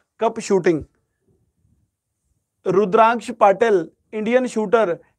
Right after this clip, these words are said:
has won the International Shooting Sport Federation President's Cup दो हज़ार बाईस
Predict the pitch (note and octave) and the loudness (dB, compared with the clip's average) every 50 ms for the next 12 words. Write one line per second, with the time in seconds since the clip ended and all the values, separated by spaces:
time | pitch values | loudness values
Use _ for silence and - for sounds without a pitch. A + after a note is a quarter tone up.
0 | _ - F#3+ G#3 A#3 A#3 G#3 G#3 G#3+ G#3 G#3 G#3+ G#3 A#3 A#3+ - - A#3 G#3 G3+ | _ 0 2 2 2 2 0 -2 0 0 0 2 2 0 0 0 -2 -6 -8 -6
1 | G3+ A#3 A#3 A3+ G#3+ G#3 - - A3+ A#3 A#3 - - G#3 G3+ - A3+ A3+ G#3 - | -6 -6 -2 -2 -2 -4 -4 -6 -8 -8 -8 -4 -4 -4 -4 -4 -6 -6 -8 -10
2 | - - G#3 G#3 A3+ A#3 A3+ A3+ - - G3+ E3 E3+ E3 F#3+ G3+ F#3+ - - A3+ | -4 2 4 4 4 4 2 -4 -2 0 0 0 0 0 -2 -2 -2 -2 -4 -6
3 | A3+ A3 - _ _ G3 F#3 F#3 D#3+ E3 A3 F#3+ G#3 G#3+ G#3+ - - _ _ A3+ | -6 -6 -12 _ _ 0 0 0 -2 -4 -4 -4 -4 -4 -4 -8 -14 _ _ -2
4 | A#3 A3+ A3+ G3+ F3 F#3+ F#3+ F#3+ F3+ G3+ G3 F3 F3+ F3+ G3+ G3 - | -2 -2 -2 -2 0 2 2 2 2 0 0 2 0 0 0 -2 -8